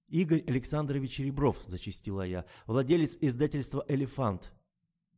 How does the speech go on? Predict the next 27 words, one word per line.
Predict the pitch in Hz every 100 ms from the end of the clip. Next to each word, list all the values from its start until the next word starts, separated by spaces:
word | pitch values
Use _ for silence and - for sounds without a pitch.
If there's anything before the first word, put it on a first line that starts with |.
| _ _ _ _ _ -
Понимаешь, | 120 135 135 113
мне | 120 135 127
предложили | - 131 131 131 143
печататься | 131 131 170 156 120 -
у | 110
них, | 101 - - -
пообещали | 135 135 135 180 156 -
очень | 160 - 123
хорошие | 127 135 - 135
деньги, | 127 127 131 101 87 - - - -
но | 123
я | 131 147 143 135
побаиваюсь | 143 131 156 151 113 107 -
вот | 104 131 131 -
так | 151 107
с | 101
бухты-барахты | 143 - 120 117 139 151 -
бежать | 104 113 135 104
в | 113
новое | 127 120 117
место. | 143 135 - 82 _ _ _ _
Надо | 147 131
сначала | 123 131 151 143
немного | 123 135 139 113
познакомиться | 127 110 123 147 131 120 120
с | 123
Ребровым, | 123 127 170 127 104